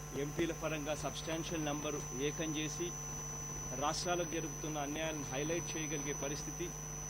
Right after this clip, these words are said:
రాష్ట్రాలకు జరుగుతున్న అన్యాయాలను జరగకుండా సాధించగలిగే పరిస్థితిని క్రియేట్ చేయడానికి ఏదైతే కేసీఆర్ గారు ముందుకొచ్చి ఒక ప్లాట్‌ఫామ్ కోసం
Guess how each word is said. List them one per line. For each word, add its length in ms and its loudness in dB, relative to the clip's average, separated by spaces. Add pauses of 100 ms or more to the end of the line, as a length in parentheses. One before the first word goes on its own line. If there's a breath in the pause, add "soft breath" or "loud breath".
(600)
రాష్ట్రాలకు 440 2
జరుగుతున్న 440 0
అన్యాయాలను 580 0
జరగకుండా 560 0
సాధించగలిగే 840 -2
పరిస్థితిని 520 -2
క్రియేట్ 420 -2
చేయడానికి 420 0
ఏదైతే 340 0 (640)
కేసీఆర్ 360 0
గారు 200 0
ముందుకొచ్చి 600 -2 (680)
ఒక 160 -2
ప్లాట్‌ఫామ్ 460 0
కోసం 400 -2